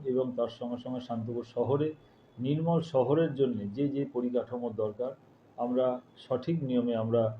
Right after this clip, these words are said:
সেই গাইডলাইন মেনে পৌরসভা চলছে কিনা বা সেই তাদের যে গাইডলাইন, সেই গাইডলাইন সম্পূর্ণ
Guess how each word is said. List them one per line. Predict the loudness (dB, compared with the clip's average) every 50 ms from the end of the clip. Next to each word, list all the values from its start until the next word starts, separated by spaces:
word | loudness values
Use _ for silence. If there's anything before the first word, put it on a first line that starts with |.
| -14 -20 -12
সেই | -4 0 0 0 0
গাইডলাইন | 2 4 4 4 4 4 4 4 4 4 2
মেনে | 0 -2 -2 -2 -4 -6 -8 -10 -16 -20 -20 -20 -18 -8 -4
পৌরসভা | -2 0 0 -2 -2 -2 -2 -2 -2
চলছে | -4 -2 -4 -4 -4 -2 -2 -4 -4
কিনা | -4 -6 -8 -8 -12 -12 -18 -20 -20 _ _ _ -4 0
বা | 2 4 4
সেই | 2 2 2 2 2 2 -2 -4 -4 -6 -2 0
তাদের | 0 2 2 2 0 2 2
যে | 2 2
গাইডলাইন, | 4 4 4 4 4 4 4 4 4 2
সেই | 0 -2 -2 -2 -2 0 2
গাইডলাইন | 4 4 4 4 2 2 2 2 0 -4 -10 -6 -6 -6 -4 -4
সম্পূর্ণ | -4 -4 -4 -2 -4 -4 -2 0 0 0 0